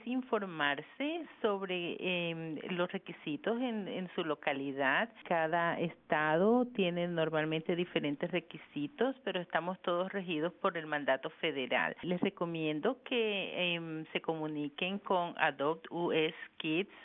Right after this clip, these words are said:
punto org. En nuestra página, am, de internet podrán encontrar información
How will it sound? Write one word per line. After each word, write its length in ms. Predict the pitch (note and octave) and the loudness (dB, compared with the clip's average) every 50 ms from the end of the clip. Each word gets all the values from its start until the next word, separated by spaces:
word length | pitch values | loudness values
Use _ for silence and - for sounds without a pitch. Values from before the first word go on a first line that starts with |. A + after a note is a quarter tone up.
| - _ | -16 _
punto 420 | - F3+ F3+ F#3+ F#3 - G3+ - - | -4 -4 -4 -2 0 0 2 2 2
org. 880 | - D#3+ D3 D3 C#3+ C#3 F3 A3 A3 G#3+ F#3 G3+ D#3+ D3 D#3+ G3+ C4 - - - - - - - - | 2 2 2 2 0 0 0 -2 -2 -2 0 0 2 2 2 0 -2 -4 -8 -12 -14 -14 -16 -10 -4
En 260 | - F3+ F3+ F3+ F3 | -2 -2 0 0 0
nuestra 280 | F3 E3+ E3+ - E3 D#3 | 0 0 0 0 -2 0
página, 1000 | - E3 E3 F3+ F#3+ F#3+ F#3 F3+ F3+ F3+ F3+ F3 F3 - - - E3+ E3+ E3 D#3+ | 2 0 0 0 0 0 2 2 4 4 4 2 2 0 2 2 4 4 4 4
am, 580 | D#3+ D#3+ D#3 D#3 D#3 D3 D3 C#3 A#2+ B2+ B2 | 2 0 -2 -2 0 0 0 0 0 0 -2
de 200 | - - C3+ E3+ | -4 -2 0 0
internet 540 | E3+ E3 E3 - E3 C#3 D3 D3+ D#3 F3+ - - | 0 0 0 0 0 0 2 0 0 0 0 -2
podrán 300 | G3 F3+ E3+ D#3+ D#3 D#3+ | 0 0 0 0 0 -2
encontrar 480 | E3+ - F#3 F3+ F3 - E3+ D3 C#3+ | -2 -2 -2 -2 0 2 0 0 0
información 960 | D#3 E3+ - - F3+ F3+ F3+ F3 E3 D#3+ - - - F#3 E3 D#3+ D#3+ F#3 A3+ | -2 -2 0 0 0 2 0 -2 -4 -4 -6 -6 -4 0 2 2 2 0 -2